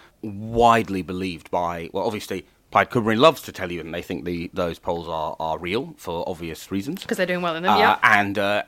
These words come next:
Speaker 1: everyone else will kind of go, "Well, you know, polls are polls," and then they'll kind of look at you and go like, "Yeah, but they feel about right to me." And they show Labour still ahead, still the largest party, but short of, so essentially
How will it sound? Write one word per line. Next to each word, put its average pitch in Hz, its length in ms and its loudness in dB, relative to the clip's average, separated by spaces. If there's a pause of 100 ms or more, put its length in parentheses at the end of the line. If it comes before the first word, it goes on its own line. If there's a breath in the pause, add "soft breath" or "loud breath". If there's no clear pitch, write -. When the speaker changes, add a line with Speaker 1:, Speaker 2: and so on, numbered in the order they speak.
Speaker 1:
everyone 104 380 2
else - 520 -6
will 95 220 0
kind 95 300 0
of 90 80 -8
go, 92 180 0
"Well, 98 240 0
you 87 80 -4
know, 85 80 -6
polls 85 260 -4
are 85 40 -6
polls," 82 500 -4
and 98 160 -4
then 90 140 -6
they'll 92 120 -2
kind 87 280 -2
of 82 100 -10
look 92 160 -6
at - 60 -6
you 82 80 -10
and 80 100 -10
go 80 100 -4
like, 80 180 -4 (260 loud breath)
"Yeah, 76 220 -6
but - 100 -18
they 82 120 -4
feel 87 240 -6
about 82 320 -4
right 90 240 -2
to - 80 -16
me." 76 200 -14 (280 loud breath)
And 110 220 0
they 117 380 -4 (280)
show 131 260 -2
Labour 110 440 -2
still 127 560 -2
ahead, 110 380 -2
still 113 240 -2
the 95 100 -6
largest 90 400 -6
party, 107 460 -6 (260 loud breath)
but - 220 -2
short 143 400 -2
of, 90 500 -4
so 120 160 0
essentially 113 560 -6